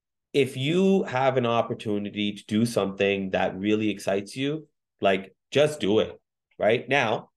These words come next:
obviously, make responsible decisions, right? What,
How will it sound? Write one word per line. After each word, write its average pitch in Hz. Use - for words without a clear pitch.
obviously, 131
make 135
responsible 123
decisions, 113
right? 113
What, 107